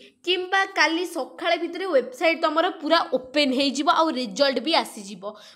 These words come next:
ବୁଝି ଆସିଲା ପିଲାମାନେ? ତ ତମକୁ ବାର ବାର କହୁଛି, ୱେବସାଇଟ୍କୁ ଚେକ୍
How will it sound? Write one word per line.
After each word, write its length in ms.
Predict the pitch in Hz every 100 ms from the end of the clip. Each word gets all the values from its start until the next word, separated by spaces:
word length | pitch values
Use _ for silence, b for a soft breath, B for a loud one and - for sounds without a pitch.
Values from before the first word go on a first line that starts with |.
| -
ବୁଝି 360 | 247 262 269 359
ଆସିଲା 320 | 349 359 359
ପିଲାମାନେ? 680 | 359 349 359 359 349 339 392 403 B -
ତ 100 | 302 294
ତମକୁ 380 | 277 311 359 381
ବାର 280 | 262 233 240 240
ବାର 200 | 339 359
କହୁଛି, 360 | 349 349 - 370
ୱେବସାଇଟ୍କୁ 800 | 294 254 254 - 339 339 - 339 330 -
ଚେକ୍ 320 | 285 311